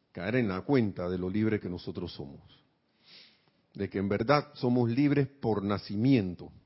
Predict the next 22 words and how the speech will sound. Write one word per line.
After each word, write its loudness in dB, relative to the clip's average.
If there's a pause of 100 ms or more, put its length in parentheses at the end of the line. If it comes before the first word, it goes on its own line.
(300)
Desde -4
que -4
nos 0
individualizamos, -2
anclaron -2
ese -4
don 0
en 2
nosotros. -8 (720)
Por -2
más 2
que -4
quieran, 0
la -2
vez 0
pasada -2
estaba 0
hablando 2
de 2
la, 0
de -6
América, -2